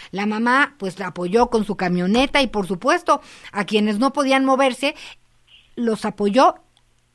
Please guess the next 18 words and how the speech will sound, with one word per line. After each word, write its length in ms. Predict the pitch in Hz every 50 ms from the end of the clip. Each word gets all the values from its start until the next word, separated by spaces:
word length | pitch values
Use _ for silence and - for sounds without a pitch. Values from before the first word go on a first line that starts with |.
| _ -
apoyando, 720 | 214 208 - 202 190 185 214 220 233 226 269 262 - - _
valga 340 | 165 156 - - 185 190 214
la 140 | 220 220
redundancia, 640 | 208 220 202 214 214 214 202 208 208 202 - 226 -
principalmente 800 | - 190 180 170 - 170 - 196 202 208 202 202 202 196 226 226 226 - - - -
a 160 | - 180 196 202
esta 260 | 220 220 - 233 220
pequeñita 600 | 208 190 190 180 175 185 202 214 - 254 233 -
Ivette 420 | 220 190 175 165 196 220 233 233 -
Camila 460 | - 180 170 185 202 208 214 214 208 -
Ortiz 400 | 196 180 170 - 226 226 220 190 -
Ramírez, 540 | 185 190 185 180 190 214 233 240 285 285 - - - - - - _
que, 100 | - 262
pues, 140 | 226 262 254
bueno, 240 | 240 285 285 269 254
nos 220 | 247 247 - -
ha 100 | 294 294
cautivado 680 | - 302 294 262 - 254 233 240 240 254 254 262 254 254